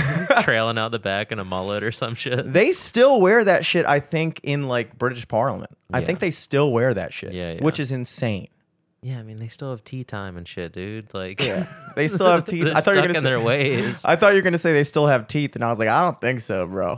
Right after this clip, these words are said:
Speaker 1: Nah, those are long
Speaker 2: <laughs>
Speaker 1: gone.
Speaker 2: They
Speaker 1: They
Speaker 2: have
Speaker 1: left those in the colonies.
Speaker 2: Well, I think, I think that the powder wig thing started because, uh, people's hair sucked back in the day.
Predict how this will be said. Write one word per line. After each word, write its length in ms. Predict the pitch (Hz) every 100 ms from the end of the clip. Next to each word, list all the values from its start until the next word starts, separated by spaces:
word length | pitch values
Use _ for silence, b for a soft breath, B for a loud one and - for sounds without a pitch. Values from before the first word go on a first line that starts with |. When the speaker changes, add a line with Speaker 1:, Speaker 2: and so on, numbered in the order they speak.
| 110
Speaker 1:
Nah, 300 | 151 - 90 127
those 120 | 101 104
are 100 | 190 180
long 260 | - 104
Speaker 2:
<laughs> 0 |
Speaker 1:
gone. 260 | 196 180 180 156 -
Speaker 2:
They 100 | 208
Speaker 1:
They 160 | 185 175
Speaker 2:
have 100 | 170
Speaker 1:
left 180 | 151 127
those 240 | 131 117
in 60 | 110
the 80 | 101
colonies. 800 | 120 107 101 95 92 95 - _ 170 156
Speaker 2:
Well, 160 | 165 165
I 120 | 170
think, 400 | 170 233 339 - -
I 160 | 143
think 400 | 147 190 240 - -
that 320 | 139 135 -
the 160 | 120 123
powder 440 | - 135 135 143 117
wig 360 | 117 117 110
thing 460 | - - 110 104 98
started 840 | - - 101 120 127 98 95 -
because, 960 | 113 104 - 107 104 101 101 92 - - _ _ _ _ _ -
uh, 240 | 101 98
people's 400 | - 131 113 104
hair 320 | - 123 107
sucked 460 | 98 - 123 127 -
back 240 | - - -
in 60 |
the 80 | -
day. 320 | - - 123